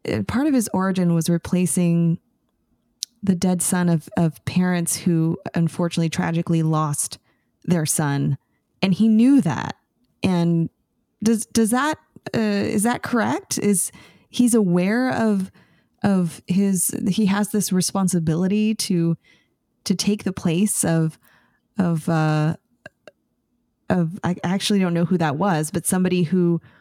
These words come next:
um, who he could never really live up to?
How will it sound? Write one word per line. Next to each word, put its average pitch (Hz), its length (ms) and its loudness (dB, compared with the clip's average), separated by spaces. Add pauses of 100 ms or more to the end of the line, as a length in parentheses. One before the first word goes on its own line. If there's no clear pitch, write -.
(320)
um, 165 460 0 (340)
who 202 160 2
he 190 240 0
could 180 260 -2
never 175 340 2
really 170 300 0
live 165 180 0
up 151 200 -2
to? 302 300 -2